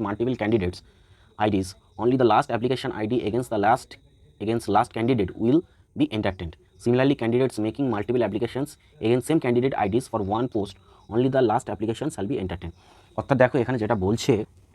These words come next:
একই পোস্টের জন্য যদি দুটো অ্যাপ্লিকেশন করে, তাহলে সে লাস্ট যে অ্যাপ্লিকেশনটা করছে সেটাই কিন্তু গ্রহণ করা হবে, ঠিক আছে? অর্থাৎ একটা পোস্টের জন্য কেউ যদি একাধিক অ্যাপ্লিকেশন করে, সে দুটো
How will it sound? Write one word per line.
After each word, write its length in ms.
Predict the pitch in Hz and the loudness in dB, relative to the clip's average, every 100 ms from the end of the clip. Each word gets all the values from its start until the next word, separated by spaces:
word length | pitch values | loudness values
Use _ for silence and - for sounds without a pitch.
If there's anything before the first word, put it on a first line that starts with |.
| 123 | 4
একই 140 | 190 156 | 4 0
পোস্টের 260 | 143 160 110 | 0 0 0
জন্য 140 | 95 90 - 98 | -2 -2 -6 -4
যদি 120 | 120 110 | -4 2
দুটো 160 | 139 196 123 | 4 4 2
অ্যাপ্লিকেশন 440 | 120 127 127 139 101 | 0 -2 -2 -2 0
করে, 140 | 95 - _ _ - | -2 -2 _ _ 2
তাহলে 320 | 113 156 123 90 - _ - | 2 4 0 0 -8 _ -8
সে 100 | - 131 | 0 2
লাস্ট 280 | 107 170 - 175 | 4 2 0 0
যে 40 | 185 | 2
অ্যাপ্লিকেশনটা 460 | 127 120 147 156 156 135 | 2 0 -2 0 -2 0
করছে 220 | 127 - 113 _ - | -2 -4 -10 _ -6
সেটাই 200 | - 147 | 2 4
কিন্তু 140 | 165 180 | 4 4
গ্রহণ 180 | 135 117 90 | 2 2 -2
করা 100 | 85 | -4
হবে, 100 | 82 - | -4 -4
ঠিক 100 | 180 | -4
আছে? 120 | - - _ _ - 113 | -4 -14 _ _ -2 -2
অর্থাৎ 220 | - 147 - 117 | 2 0 4 2
একটা 180 | - 151 | 2 -2
পোস্টের 260 | 139 - 143 | -2 0 -2
জন্য 100 | 160 156 | 0 2
কেউ 100 | 147 | 0
যদি 100 | 143 165 113 | 2 0 0
একাধিক 300 | 120 139 170 - | 0 0 0 -2
অ্যাপ্লিকেশন 460 | 113 - 120 123 143 - | -4 -2 0 4 4 4
করে, 140 | 98 71 - - - - | 2 0 -14 -20 -18 -4
সে 80 | 107 | 0
দুটো 140 | 113 | 4